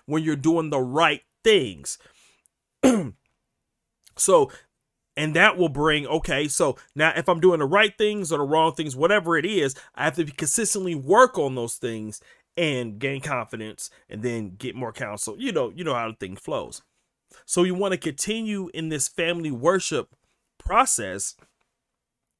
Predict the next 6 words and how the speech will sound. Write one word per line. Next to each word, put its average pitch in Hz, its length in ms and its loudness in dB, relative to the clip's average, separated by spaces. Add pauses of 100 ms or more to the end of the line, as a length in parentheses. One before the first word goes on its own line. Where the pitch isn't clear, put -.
(400)
We 156 180 0
have 170 260 2
to, 156 260 0 (360)
<clears throat> - 380 -12 (400)
excuse 110 300 -12
me. 90 120 -16